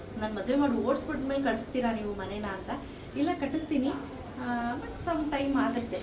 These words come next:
ಆ, ನೆಕ್ಸ್ಟ್ ಇನ್ನೂ ಏನೋ ಒಂದು ದೊಡ್ಡ ಬಿಗ್ ಪ್ರಾಜೆಕ್ಟ್ ಇದೆ, ಅದು ನಮ್ಮ ಊಹೆಗೂ ಮೀರಿರುವಂತಹ ಪ್ರಾಜೆಕ್ಟ್.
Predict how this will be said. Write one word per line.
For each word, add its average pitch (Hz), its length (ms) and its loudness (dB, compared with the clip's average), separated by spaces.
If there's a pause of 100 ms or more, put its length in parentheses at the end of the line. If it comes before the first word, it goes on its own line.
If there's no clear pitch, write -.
(480)
ಆ, 233 40 -2 (240)
ನೆಕ್ಸ್ಟ್ 240 280 0
ಇನ್ನೂ 277 200 4
ಏನೋ 240 220 4
ಒಂದು 226 260 2
ದೊಡ್ಡ - 340 0
ಬಿಗ್ - 220 2
ಪ್ರಾಜೆಕ್ಟ್ 233 520 0
ಇದೆ, 254 220 -2 (760)
ಅದು 330 140 -2
ನಮ್ಮ 277 340 4
ಊಹೆಗೂ 285 560 2
ಮೀರಿರುವಂತಹ 247 1000 2
ಪ್ರಾಜೆಕ್ಟ್. - 460 -2